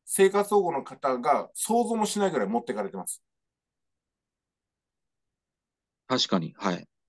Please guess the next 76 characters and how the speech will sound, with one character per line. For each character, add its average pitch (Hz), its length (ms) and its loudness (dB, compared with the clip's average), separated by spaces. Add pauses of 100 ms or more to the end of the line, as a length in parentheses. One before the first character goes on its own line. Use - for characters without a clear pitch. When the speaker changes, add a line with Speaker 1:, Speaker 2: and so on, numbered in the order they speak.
(140)
Speaker 1:
で、 180 360 4 (360)
な 240 140 4
ん 277 60 0
で 170 80 0
私 147 260 0
た 123 80 -8
ち 135 80 -14
が - 80 -10
法 127 220 2
人 123 200 -2
を 113 40 -2
立 127 120 -6
て 127 80 -2
る 110 80 -6
か 82 120 -8
っ - 80 -14
て - 100 -16
い - 60 -10
う 185 60 -10
と、 110 380 0 (540)
Speaker 2:
は 233 180 4
い。 - 20 10
Speaker 1:
法 240 60 4
人 240 220 -6
は 247 320 6 (300)
経 - 140 0
費 208 220 2
っ - 40 -20
て - 80 -4
も 110 120 0
の 95 60 -2
が 90 120 -8
使 - 260 -4
え 104 60 0
る 98 80 0
ん 92 120 -6
で、 95 340 0 (140)
税 202 220 6
制 214 200 -2
的 196 140 -4
に 196 260 6 (140)
有 240 120 0
利 202 100 -2
な 208 120 -4
ん 78 80 -12
で - 60 -16
す - 120 -12
よ。 - 100 -20 (680)
Speaker 2:
は 110 220 2
い。 - 20 0
は 80 60 -2
い。 80 120 -10 (380)
Speaker 1:
で 214 140 -2
す 202 100 0
ん 175 80 0
で、 170 320 2
稼 269 300 -2
ぎ 151 80 -4
が 123 80 4
増 127 160 2
え 117 60 2
て - 100 -8
い 87 80 -8
っ - 100 -20
た 127 60 -2
ら、 139 340 4 (100)
法 180 200 6
人 220 200 -2
化 233 120 0
っ 233 80 -16
て 254 100 -4
い 226 40 0
う - 20 0
の 98 100 -2
を 165 60 -6
ね、 214 160 -8